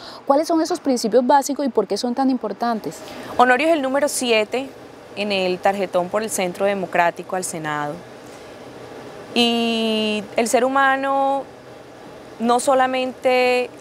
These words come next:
Speaker 2: cuando habla en materia de principios y valores, son siete, ¿no? Pero a raíz de la campaña,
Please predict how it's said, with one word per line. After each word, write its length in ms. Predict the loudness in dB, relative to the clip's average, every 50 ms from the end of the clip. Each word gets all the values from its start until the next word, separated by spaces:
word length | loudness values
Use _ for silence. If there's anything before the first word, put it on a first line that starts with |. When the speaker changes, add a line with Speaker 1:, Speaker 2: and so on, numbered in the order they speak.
| 0 2
Speaker 2:
cuando 260 | 2 4 4 4 4
habla 240 | 4 4 4 2 0
en 180 | 0 -2 -4
materia 300 | -4 -2 -2 0 0 0
de 60 | 0 0
principios 500 | 0 -2 -2 -2 -2 -2 -2 -2 -2 0
y 40 |
valores, 360 | 2 2 4 4 2 2 0 -2
son 220 | -2 -2 -2 0
siete, 420 | 2 2 4 4 2 2 0 -4
¿no? 180 | -4 -4 -6 -8 -10 -12 -18 -4 0
Pero 180 | 4 6 6
a 40 | 6
raíz 260 | 6 4 2 0 0
de 80 | 0 2
la 140 | 2 2 0
campaña, 720 | 0 -2 -4 0 0 2 2 2 0 -2 -4 -6 -8